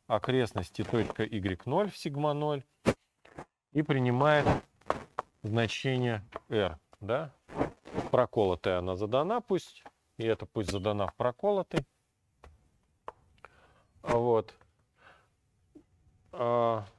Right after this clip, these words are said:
тогда верно следующая теорема, э, та-, та-, такая. А, пусть существует,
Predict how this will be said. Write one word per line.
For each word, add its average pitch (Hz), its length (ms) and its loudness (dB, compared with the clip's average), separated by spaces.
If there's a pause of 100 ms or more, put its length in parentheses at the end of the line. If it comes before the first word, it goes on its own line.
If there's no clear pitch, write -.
(240)
тогда 143 640 6
верно 170 340 2
следующая 92 600 -2 (260)
теорема, 110 520 -2
э, 104 100 -14 (120)
та-, 127 180 -4
та-, - 160 -6
такая. 104 440 -4 (500)
А, 107 340 2 (220)
пусть 180 180 0
существует, 143 760 2